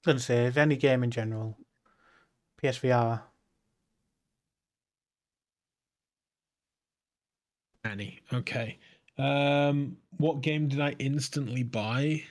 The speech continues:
Speaker 2: It's gonna be a puzzle game. Um,
Speaker 1: Oh, just any. Yeah, just any.
Speaker 2: me.
Speaker 1: My mo-, uh, why you think my most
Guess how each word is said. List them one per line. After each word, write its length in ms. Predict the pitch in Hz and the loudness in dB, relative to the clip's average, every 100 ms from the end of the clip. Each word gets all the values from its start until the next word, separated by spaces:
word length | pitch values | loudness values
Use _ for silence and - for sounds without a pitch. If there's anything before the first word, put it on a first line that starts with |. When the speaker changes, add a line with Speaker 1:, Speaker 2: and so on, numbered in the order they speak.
| - _ _ _ _ _ _ _ _ _ _ _ _ | -20 _ _ _ _ _ _ _ _ _ _ _ _
Speaker 2:
It's 180 | 131 - | -8 -6
gonna 180 | 151 175 | -2 0
be 100 | 208 | 0
a 60 | |
puzzle 380 | 143 - 127 131 | -2 -2 -2 0
game. 420 | 107 107 107 107 - - _ _ _ _ _ _ - | 0 0 0 -2 -8 -16 _ _ _ _ _ _ -10
Um, 720 | 120 117 117 117 117 113 117 - _ _ - | -6 -4 -2 -2 -4 -4 -6 -10 _ _ 2
Speaker 1:
Oh, 80 | 151 | 4
just 160 | 139 | 6
any. 340 | 131 123 120 123 _ | 4 4 0 -2 _
Yeah, 160 | 127 104 | -12 -12
just 220 | - - | -12 -12
any. 120 | 131 | -6
Speaker 2:
me. 260 | 139 139 - - - - _ _ _ _ _ _ _ _ - - _ _ _ _ _ _ _ _ _ _ _ _ _ _ | -4 -4 -8 -20 -20 -20 _ _ _ _ _ _ _ _ -12 -12 _ _ _ _ _ _ _ _ _ _ _ _ _ _
Speaker 1:
My 240 | - 139 147 | -6 0 4
mo-, 240 | 170 196 | 8 8
uh, 280 | 170 175 180 - | 12 10 10 4
why 180 | 175 156 | 6 6
you 140 | 151 | 8
think 260 | 143 156 147 | 4 0 6
my 120 | 165 | 8
most 500 | 170 160 151 - - | 10 10 10 4 -12